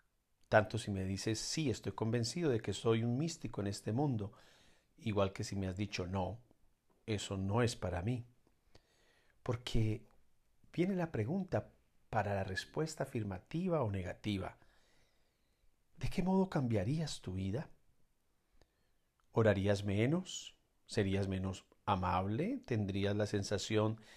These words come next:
de que tu mundo material y todo lo que contiene estaría más seguro? Tu mundo material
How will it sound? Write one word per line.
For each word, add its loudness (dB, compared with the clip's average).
de -2
que -2
tu -4
mundo 0
material 2
y -2
todo 2
lo 2
que 0
contiene 0
estaría -2
más -4
seguro? 2
Tu 0
mundo 4
material 0